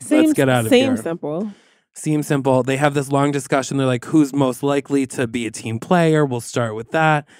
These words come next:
Speaker 1: Mm-hmm.
Speaker 2: And they're all like, "Cassie's so sweet, so nice. Let's send her first." Because the thing is,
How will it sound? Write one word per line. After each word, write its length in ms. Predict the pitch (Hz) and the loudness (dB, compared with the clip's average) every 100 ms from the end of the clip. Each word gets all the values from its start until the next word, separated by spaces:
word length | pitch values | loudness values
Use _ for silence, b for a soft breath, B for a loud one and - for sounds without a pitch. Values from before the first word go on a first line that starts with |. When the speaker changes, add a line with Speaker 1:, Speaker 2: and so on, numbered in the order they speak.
| 185 | -14
Speaker 1:
Mm-hmm. 180 | 170 180 | -12 -12
Speaker 2:
And 80 | 143 | -2
they're 120 | 143 | 2
all 80 | 139 | 2
like, 160 | 131 127 - | 0 -6 -4
"Cassie's 480 | 175 170 - 160 | 2 2 0 -8
so 220 | - 143 127 | -6 -8 -8
sweet, 440 | - 160 156 156 | -6 -2 0 -2
so 220 | - 139 | -4 -2
nice. 400 | 131 117 113 110 | -2 -4 -6 -8
Let's 240 | 127 131 - | -6 -6 -4
send 220 | 135 113 | -6 -2
her 220 | 135 135 | 0 -2
first." 520 | - 110 82 - - b b b - | -2 -8 -8 -16 -18 b b b -4
Because 380 | 156 165 151 | 0 2 2
the 140 | 135 139 | 2 -2
thing 300 | - 147 147 | 0 0 2
is, 440 | 180 151 135 - | 2 2 -2 -10